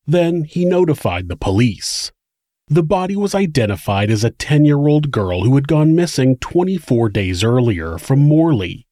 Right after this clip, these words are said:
seventy miles or a hundred and twelve kilometers north of Nottingham. She disappeared when she walked a short distance to the corner store to buy a loaf of bread. The search had been exhaustive, but no leads were turned up as to who had taken her in the three and a half weeks since she had vanished.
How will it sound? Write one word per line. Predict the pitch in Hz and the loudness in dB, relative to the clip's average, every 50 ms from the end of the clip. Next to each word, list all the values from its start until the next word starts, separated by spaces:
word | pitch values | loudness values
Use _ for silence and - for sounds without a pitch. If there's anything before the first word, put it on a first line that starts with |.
| _ - | _ -14
seventy | - - - 131 113 98 110 104 92 90 90 | -10 -4 -2 -2 -2 -2 -2 -4 -4 -4 -4
miles | 95 104 107 110 104 95 85 85 87 90 107 | -2 0 0 0 0 -2 -2 -4 -4 -2 0
or | 127 127 | 0 0
a | 123 | 0
hundred | - - 185 185 190 190 185 | 0 0 0 0 2 0 0
and | 180 151 | -2 -4
twelve | - - 143 131 123 127 - - | -2 -2 0 0 0 0 -4 -4
kilometers | - 123 117 123 127 139 147 139 110 110 110 113 113 135 | -2 -2 0 2 2 2 2 2 2 0 -2 -2 0 0
north | 160 180 180 156 147 143 147 135 | 2 2 2 2 2 0 0 -2
of | 104 | -2
Nottingham. | 95 101 104 113 113 107 101 90 92 90 80 69 69 78 78 - _ _ _ _ _ _ _ _ _ _ _ _ _ | 0 0 0 0 0 0 -2 -4 -4 -6 -8 -8 -12 -14 -16 -16 _ _ _ _ _ _ _ _ _ _ _ _ _
She | - - - 175 151 | -4 0 0 2 2
disappeared | 147 180 165 151 185 160 156 - - 180 170 170 175 180 | 2 2 0 0 -2 -4 -4 -4 0 2 2 2 2 2
when | 185 180 | 0 0
she | 165 - - | 0 -2 -2
walked | 190 175 156 135 127 120 - - | 0 0 2 0 0 0 -2 -4
a | 131 | -4
short | - - - 127 110 101 - - | -2 0 0 0 0 0 -2 -2
distance | - 117 107 - - - 104 101 110 - - | -2 -2 -2 -2 -4 -2 0 0 0 -2 -2
to | - 131 | -2 -2
the | 120 127 | -2 -2
corner | - - - 160 165 160 160 147 | -4 -2 -2 0 2 4 2 2
store | - - - 175 156 156 165 | 0 -2 -2 0 0 2 0
to | 175 | 0
buy | 165 165 165 165 | 0 0 0 0
a | 170 165 | 0 0
loaf | 165 180 185 180 156 - | 2 2 2 0 0 -2
of | 95 85 - | -6 -10 -6
bread. | - 117 120 120 98 87 - - - - _ _ _ _ _ _ _ _ _ _ | -2 0 0 0 -2 -4 -8 -14 -18 -20 _ _ _ _ _ _ _ _ _ _
The | 151 160 165 | 0 0 0
search | 151 - - 196 196 196 - - | 0 0 0 0 0 0 -2 -2
had | 185 151 | 0 0
been | 135 135 113 | 2 0 0
exhaustive, | 104 90 87 92 110 107 120 120 110 - - 90 82 82 85 | -2 -2 -2 0 0 2 2 0 0 -2 -4 -4 -4 -6 -4
but | - 147 139 143 | -4 -2 -2 0
no | 180 190 185 185 | 0 2 2 2
leads | 185 175 160 151 151 143 135 135 | 2 2 2 2 2 2 2 2
were | 139 139 135 | 0 0 0
turned | - - - 120 110 104 98 110 | -2 -2 -2 0 0 0 0 0
up | 127 113 101 98 - | 0 0 -2 -4 -4
as | 113 104 104 | -4 -4 -2
to | - 131 | -2 -4
who | - - 185 180 170 | -2 0 2 2 2
had | 156 151 | 2 0
taken | - - 180 185 - 151 117 | -2 -4 -6 -2 0 0 0
her | 107 104 110 117 | 2 2 2 2
in | 117 113 | 2 0
the | 113 107 | 0 -2
three | - - 143 139 139 127 120 | -2 0 0 2 2 2 2
and | 113 | 2
a | 104 | 0
half | 101 113 113 104 - - | 0 0 -2 -2 -2 -2
weeks | 120 135 151 131 104 - - - | 0 0 2 0 0 -4 -8 -10
since | - - 196 185 170 - | -6 -4 -2 -2 -2 -4
she | - - 104 | -4 -4 -4
had | 90 85 | -4 -2
vanished. | 87 104 113 117 107 95 85 - - - - - | -2 0 0 0 0 -2 -4 -8 -10 -10 -10 -12